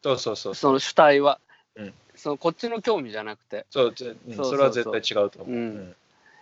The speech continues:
Speaker 2: で、で、おも-、一つ思ってることがあって、
Speaker 1: うん。
Speaker 2: プラス、
Speaker 1: うん。
Speaker 2: 半分洗脳ってのもあんだよね。
Speaker 1: うんうんうんうん。
Speaker 2: やっぱり空っぽだから、
Speaker 1: うん。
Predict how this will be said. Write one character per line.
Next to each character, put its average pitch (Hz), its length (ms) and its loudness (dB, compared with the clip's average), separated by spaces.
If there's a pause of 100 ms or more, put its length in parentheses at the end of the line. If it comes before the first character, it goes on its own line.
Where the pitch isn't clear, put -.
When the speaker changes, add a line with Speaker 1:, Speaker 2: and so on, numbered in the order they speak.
(200)
Speaker 2:
で、 160 300 6 (2250)
で、 165 140 -2 (540)
お 202 120 2
も-、 240 100 -6 (240)
一 320 220 2
つ 202 100 2
思 147 200 2
っ 151 60 -4
て 131 160 -6
る 117 100 -12
こ 117 120 -18
と 113 100 -10
が 110 80 -4
あ 113 60 -4
っ - 20 -20
て、 117 500 0 (140)
Speaker 1:
う 117 40 -20
ん。 - 120 -20
Speaker 2:
プ 285 120 -2
ラ 302 140 4
ス、 156 200 -6
Speaker 1:
う 165 40 0
ん。 139 260 -4 (420)
Speaker 2:
半 311 280 -2
分 311 200 -4
洗 220 280 -4
脳 214 160 0
っ 202 60 -6
て 139 100 -8
の 110 80 -8
も 113 140 -4
あ 117 60 -4
ん 107 100 -12
だ 104 80 -16
よ 101 60 -18
ね。 107 200 -12 (340)
Speaker 1:
う 131 60 -10
ん - 40 -4
う - 20 -6
ん 113 40 -6
う 107 40 -10
ん 113 120 -10
う - 20 -
ん。 - 20 -8
Speaker 2:
や 131 60 -4
っ 120 40 -8
ぱ 135 140 6
り 104 60 -4 (420)
空 214 220 2
っ 247 120 2
ぽ 254 120 -10
だ 247 100 -6
か 131 120 -6
ら、 113 360 -10 (160)
Speaker 1:
う 120 80 -8
ん。 107 180 -8